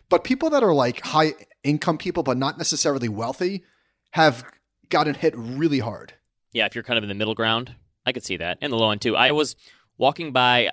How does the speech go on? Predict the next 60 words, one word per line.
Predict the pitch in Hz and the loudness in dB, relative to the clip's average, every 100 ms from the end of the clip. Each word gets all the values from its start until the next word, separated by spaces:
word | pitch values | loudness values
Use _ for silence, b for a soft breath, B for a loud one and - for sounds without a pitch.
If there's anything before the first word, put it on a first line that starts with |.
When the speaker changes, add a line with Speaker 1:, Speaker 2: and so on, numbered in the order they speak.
| - | -2
Speaker 2:
a | 117 101 95 | 0 0 -2
construction | - - 127 - | -10 -4 -4 -4
site. | 101 95 92 | -8 -8 -6
This | 117 | -8
is | 127 | -8
a | 113 | -8
couple | - 110 | -8 -8
months | 98 95 85 | -8 -10 -10
ago. | 80 78 _ _ _ _ | -12 -12 _ _ _ _
And | - 113 | -2 -2
these | 104 | -2
two | - 147 | -4 0
young | 120 | 0
guys | 110 107 | 0 -2
looked | 117 135 | -4 -8
like | |
they | 131 | -4
were | 117 | -4
in | |
their | 104 | -6
twenties, | - 107 98 95 - _ _ _ _ | -8 -6 -6 -8 -14 _ _ _ _
siding | - 135 120 113 | -2 2 4 2
or | |
whatever | 110 107 | 0 -2
on | 104 | -4
the | 98 - | -8 -8
side | 107 | -6
of | 98 | -4
a | |
house. | 98 92 90 - - | -4 -4 -6 -12 -10
And | 110 | -6
the | 104 | -2
one | 110 110 | -2 0
guy | 104 101 | 0 0
goes, | 95 90 - - | -2 -4 -8 -14
"So | - 127 | -2 0
my | 117 | 2
dad | 117 160 180 | 2 2 0
says | - 110 110 107 | 0 0 0 -4
stocks | - 139 160 | -4 -4 -2
are | 147 | -4
back | 143 | -6
to | - | -4
all-time | 147 143 135 | -6 -4 -4
highs. | 143 185 165 - - _ _ | -4 -4 -6 -10 -20 _ _
Everything's | 117 139 143 | -4 -2 -4
doing | 139 147 | -4 -6
fine." | 143 156 170 156 | -6 -4 -2 -2
And | 123 113 | -4 -8
he | 123 | -6
said, | 120 107 104 85 _ _ _ | -2 0 0 -4 _ _ _
"Dad, | 117 131 147 - | 0 2 0 -4
the | 110 | -12
stock | - 151 139 151 | -4 -4 -2 -2
market | 139 143 | -2 -2
does | 107 113 | -6 -4
not | 120 - | -4 -2
sign | - 117 | -6 -6
my | 101 | -6
paycheck." | - 120 - 62 - | -4 -6 -4 -10 -12